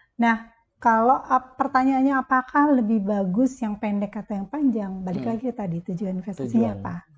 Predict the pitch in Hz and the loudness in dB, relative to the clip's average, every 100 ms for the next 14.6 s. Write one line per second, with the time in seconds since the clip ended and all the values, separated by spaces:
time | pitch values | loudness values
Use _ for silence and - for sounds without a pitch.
0 | - 107 185 220 214 262 240 - - 196 | -18 -6 -2 0 2 2 2 -2 -4 0
1 | 208 - 226 202 190 196 202 294 311 220 | 0 -2 -4 -2 0 0 0 0 0 2
2 | 233 220 311 339 330 - 220 196 175 196 | 2 2 2 4 4 0 -4 -6 -4 -6
3 | 180 214 294 277 233 233 185 165 165 - | -4 -6 -4 -2 0 -2 -4 -6 -8 -12
4 | 113 107 107 - - 196 208 269 - - | -16 -16 -18 -18 -10 -4 -2 -2 -4 -18
5 | _ _ 233 226 220 294 330 233 202 233 | _ _ 0 2 6 6 4 2 2 4
6 | 254 294 277 226 214 220 220 220 - 233 | 4 2 -2 -2 0 0 -2 -4 -10 -2
7 | 233 233 294 311 285 - - 220 220 233 | -2 2 4 4 2 -8 -4 4 6 6
8 | 233 226 240 226 302 320 - _ 262 233 | 2 0 0 0 -4 -10 -14 _ 2 2
9 | 220 247 262 254 233 226 220 202 220 - | 4 4 4 2 -2 -2 -2 -4 -6 -2
10 | 285 285 285 330 247 190 208 196 190 208 | 0 2 4 4 4 2 -2 -2 -6 -8
11 | 208 180 180 - 165 - _ _ _ 277 | -6 -6 -6 -8 -10 -10 _ _ _ -2
12 | 320 370 277 247 233 220 220 226 214 190 | 0 2 4 4 2 0 -2 -4 -4 -4
13 | 185 175 170 160 165 160 - 143 160 156 | -4 -4 -4 -10 -12 -14 -14 -6 -2 0
14 | 147 120 220 214 - 269 | -2 0 0 0 0 0